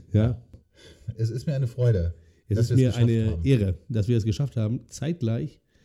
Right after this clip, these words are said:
Speaker 2: Zur
Speaker 1: hier, ähm,
Speaker 2: fünften Episode mittlerweile. Die
Speaker 1: zur fünften
Speaker 2: fünfte.
Speaker 1: Episode, ja, in, ja, im Laufschritt hier zu erscheinen.
Speaker 2: Im, zu erscheinen und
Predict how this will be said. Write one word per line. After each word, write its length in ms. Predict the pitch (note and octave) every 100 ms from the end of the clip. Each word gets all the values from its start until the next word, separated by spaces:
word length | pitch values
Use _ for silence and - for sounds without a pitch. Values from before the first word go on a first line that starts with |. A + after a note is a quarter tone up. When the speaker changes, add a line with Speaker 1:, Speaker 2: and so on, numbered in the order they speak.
| _ _ _ _
Speaker 2:
Zur 180 | - B2
Speaker 1:
hier, 120 | C3+
ähm, 60 | -
Speaker 2:
fünften 400 | A#2+ A2+ - A3+
Episode 460 | A3+ G#3+ G3+ C4
mittlerweile. 600 | E3+ A#2 G2+ F#2 F2+ E2+ - -
Die 60 |
Speaker 1:
zur 140 | G2+ B2+
fünften 180 | C3
Speaker 2:
fünfte. 60 | A2+
Speaker 1:
Episode, 200 | G#2+ G#2 -
ja, 280 | G#2 C3 A3+ G#3
in, 540 | - A#2 A#2+ B2 B2+ A#2+ _ _ G#2+
ja, 140 | B2
im 220 | - G#2
Laufschritt 560 | A2 C#3+ B2 C3+ C3+ - - - -
hier 400 | - A#2+ B2 B2 G#2+
zu 120 | A#2
erscheinen. 360 | G2+ G#2+ F2+ E2 - -
Speaker 2:
Im, 180 | F#2+ - - -
zu 100 | A2
erscheinen 540 | G#2 A#2+ D#3 F3 D#3+
und 460 | - C3+ C3+ B2 -